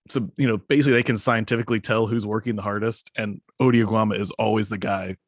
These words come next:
every practice who's, who's working the hardest on that team. Like, he's just nonstop motor, and you saw a little bit of that last night.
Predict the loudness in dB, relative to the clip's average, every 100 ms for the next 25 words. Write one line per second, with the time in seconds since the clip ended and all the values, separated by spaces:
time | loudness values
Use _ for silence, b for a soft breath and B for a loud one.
0 | -4 -4 -2 -4 -4 -6 -10 -8 -10 -6
1 | -6 -2 -2 -2 -8 -6 -8 -8 -10 -8
2 | -8 -10 -10 -10 -10 -8 -2 -2 0 -2
3 | 0 -4 -10 B B 0 2 2 2 2
4 | 2 2 0 0 0 -2 -10 -14 B B
5 | B -4 -2 0 0 2 2 4 4 4
6 | 2 2 0 0 0 0 0 -6 -6